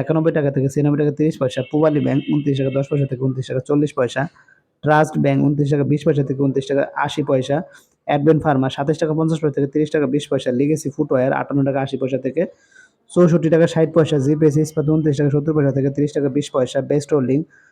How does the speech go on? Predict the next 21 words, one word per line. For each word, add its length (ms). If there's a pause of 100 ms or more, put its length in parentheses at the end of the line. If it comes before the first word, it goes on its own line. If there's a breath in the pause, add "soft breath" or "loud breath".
(300 soft breath)
আটত্রিশ 380
টাকা 180
আশি 160
পয়সা 200
থেকে 120 (100)
ঊনচল্লিশ 420
টাকা 120 (100)
দশ 180
পয়সা, 220 (100)
প্রগতি 340
লাইফ 120 (100)
ইন্স্যুরেন্স 380 (180)
একশো 200 (640 soft breath)
তেইশ 200
টাকা 200
চল্লিশ 220
পয়সা 220
থেকে 120
একশো 260
আঠাশ 260
টাকা 160